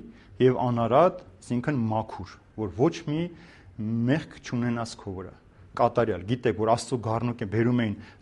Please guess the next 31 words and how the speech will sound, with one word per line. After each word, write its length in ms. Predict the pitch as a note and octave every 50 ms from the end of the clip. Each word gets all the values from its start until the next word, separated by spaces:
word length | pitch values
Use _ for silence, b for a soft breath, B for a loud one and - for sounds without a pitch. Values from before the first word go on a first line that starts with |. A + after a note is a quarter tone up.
| - G#2+ A2
զոհ 160 | B2+ A#2+ A2+ A#2 A2
մատուցելու 600 | G#2+ A2 - A2 G#2 - - A2+ G#2 G2+ C#3+ A#3 C4+ D#3+
հրեաները, 520 | A#2 G#2 G#2 G#2 G2 G2 G2+ G#2 B2 E3 A3 B B B B B B B B - -
սպիտակ 420 | - - D#3 C#3+ - E3+ D#3 C#3 A#2 -
գառնուկյան 420 | A2+ A2+ A#2 C3 C3 - C#3 A2+ G2+ G2 E3+
ոչ 120 | A#3+ A3+ - -
մի 60 | D3 C#3+ C#3+ -
կետ 200 | F3+ F3+ - -
չպիտի 320 | - - A#2 A2+ - A#2+ A2+ F#2+
լիներ, 260 | G2 F#2+ F#2 F2 F2 F#2+
այսինքն 260 | F#2 - C#3 C#3 C3 - B2+
անարատ, 360 | C#3 C#3 C3 B2+ A2+ G2 G2+ G#2+ B2 C3
մաքուր 280 | C#3 C#3 - B2 G#2 F#2+
պիտի 240 | G#2+ F#2 G2 G2+ F#2+ F#2+
լիներ։ 240 | G2 F#2+ F2+ E2+ F#2 G2 A#2
Այնպես 280 | C3+ C3+ - E3 - -
էլ 60 | F3 F#3+ -
քրիստոնյան 720 | - B2+ - - - B2 A2+ A2 G#2+ A#2+ C#3+ E3+ F3+ F3 B B B B B B B -
պիտի 200 | B2+ A#2 C3 D#3+ D3
իր 80 | A#2 G#2
վրա 160 | A#2 A#2+ C#3 C3+ A2 A2
ոչ 100 | D#3 E3 - -
մի 80 | C3 A2 G2+ G#2+
բիծ 180 | C#3 C3+ - - -
չունենա 480 | - A#2+ A2+ A2 A2 G#2+ G#2+ A2+ C#3 F3 F#3+ F#3 B B B B B - C#3
և 180 | C#3 A#2+ A2+ A2 B2+
մեղադրելի 540 | C3 G#2 B2 B2+ A2+ A#2 A#2 A#2+ C3 C#3 C3+ -
չլինի։ 380 | - A2 G2+ G#2 G#2 G2 F2+ F2+ - - _ - - - - - - C3
Ինչու 220 | C#3 - - A3
է 60 | G#3+ -
սա 200 | - - B2+